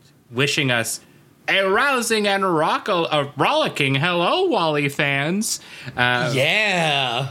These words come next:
Speaker 1: and then we zoom in on Odlaw, the villain of Waldo. Morgan, how much do you know about Odlaw?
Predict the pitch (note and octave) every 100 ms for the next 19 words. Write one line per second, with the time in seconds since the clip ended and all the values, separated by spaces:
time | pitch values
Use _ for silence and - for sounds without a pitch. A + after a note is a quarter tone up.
0 | D3 D#3+ F3+ F#3+ G3 D#3+ E3+ C4 C4+ C4+
1 | B3+ F3+ D#3+ - - C#3+ C#3+ C3 - G2
2 | D#2+ D2 A2+ A#2+ C#3 B2 A2 E3 G3 G3
3 | F#3+ F3+ - C#3 D3 B2 A#2 A#2+ A#2+ A#2
4 | G2 F#2+ - D3+ G3 G#3 G3+ D#3+ B3+ D4+
5 | E4 - G3+ E3 D#3 C3+ B2+ - A2 G#2+
6 | G2+ G#2 G2+